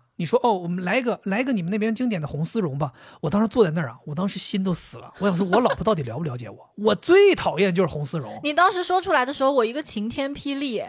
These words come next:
Speaker 2: 我想说，难道还要我打电话过去说改或者说取消吗？那我脸不得丢尽了？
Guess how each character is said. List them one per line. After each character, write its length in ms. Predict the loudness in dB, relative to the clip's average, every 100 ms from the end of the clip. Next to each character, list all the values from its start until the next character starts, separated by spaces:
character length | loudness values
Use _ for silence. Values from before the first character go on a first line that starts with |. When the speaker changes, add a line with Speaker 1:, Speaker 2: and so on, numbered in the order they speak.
| -12 _ -8 -4
Speaker 2:
我 80 |
想 140 | 0 0
说， 100 | 2
难 160 | 2
道 100 | 2
还 120 | 2 4
要 120 | 4
我 120 | 2
打 160 | 0 -2
电 120 | -2
话 140 | -2
过 180 | 0 -2
去 160 | -4 -10
说 400 | -2 0 0 -2 -2
改 280 | -2 -2 0
或 160 | 2
者 160 | 2 0
说 160 | 0
取 280 | -2 -2 -8
消 240 | 2 2 4
吗？ 140 | 2
那 120 | 2
我 100 | 2
脸 240 | 2 -2 -4
不 80 |
得 140 | -6 -6
丢 260 | 0 0
尽 240 | 0 -6 -4
了？ 260 | 0 2